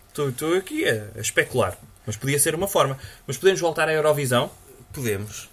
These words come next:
Speaker 1: A Eurovisão teve uma sequela tremenda, que foi o anúncio público da homossexualidade do doutor Malato.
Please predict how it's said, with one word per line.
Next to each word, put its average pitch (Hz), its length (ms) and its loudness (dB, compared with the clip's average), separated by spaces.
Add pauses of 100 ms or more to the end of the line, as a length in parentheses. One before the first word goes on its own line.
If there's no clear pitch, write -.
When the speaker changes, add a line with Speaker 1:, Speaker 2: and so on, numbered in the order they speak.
Speaker 1:
A - 40 4
Eurovisão 135 500 4
teve 139 580 0
uma 131 200 -2
sequela 127 720 0 (280)
tremenda, 120 540 0 (640)
que - 80 -14
foi 123 420 2 (220)
o 139 180 4
anúncio 135 520 2 (100)
público 117 560 -6 (160)
da 120 160 -2
homossexualidade 113 1000 -2
do 113 220 -6
doutor 101 460 -2 (220)
Malato. 98 500 -6